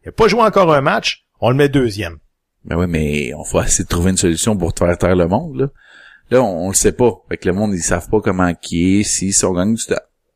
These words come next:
Speaker 1: Uh-huh.
Speaker 2: C'est ça, c'est le bouton, c'est pas le bouton panique, c'est le bouton on gagne du temps. Fait que ça, c'est tout le temps les réponses. On a un plan de cinq ans. C'est tout le temps
Speaker 1: Mm-hmm.
Speaker 2: nébuleux un peu. Mais, tu regardes Petrie, Petrie, il a de l'air sloppy, il
Speaker 1: Ah,
Speaker 2: joue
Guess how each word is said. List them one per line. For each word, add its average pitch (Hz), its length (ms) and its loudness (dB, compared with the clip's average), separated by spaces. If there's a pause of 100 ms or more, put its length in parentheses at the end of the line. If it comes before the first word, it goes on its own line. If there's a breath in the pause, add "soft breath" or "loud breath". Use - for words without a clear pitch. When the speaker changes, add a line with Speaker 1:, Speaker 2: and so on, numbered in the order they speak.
(340)
Speaker 1:
Uh-huh. 131 320 0 (200)
Speaker 2:
C'est - 80 -8
ça, 101 160 0
c'est 87 140 -2
le 82 60 -2
bouton, 104 640 -2 (440 loud breath)
c'est 110 160 -16
pas 117 80 2
le 113 60 0
bouton 110 240 -2
panique, 123 340 -2
c'est - 120 -2
le 104 40 -2
bouton 110 400 -4 (100)
on 98 140 -8
gagne 98 220 0
du - 100 -6
temps. - 100 -6 (220)
Fait 92 80 -6
que 107 40 -4
ça, 117 60 2
c'est - 100 0
tout 113 40 -2
le 101 60 -4
temps 127 120 2
les 113 160 2
réponses. 113 460 0 (320 loud breath)
On 98 140 2
a 98 40 4
un 95 100 4
plan 107 220 2
de 98 60 -4
cinq 104 340 0
ans. 90 220 2
C'est - 80 -10
tout - 80 -16
le 117 60 -12
temps 165 220 0 (100)
Speaker 1:
Mm-hmm. 135 280 -2 (200)
Speaker 2:
nébuleux 117 480 2
un 110 100 0
peu. 135 320 -2 (640)
Mais, 90 580 0
tu - 180 -4
regardes 110 320 2
Petrie, 107 400 0
Petrie, 120 400 -4
il 95 80 4
a - 20 2
de 85 60 -2
l'air 107 240 2
sloppy, 113 840 -2
il 90 60 -6
Speaker 1:
Ah, 160 140 0
Speaker 2:
joue 123 60 0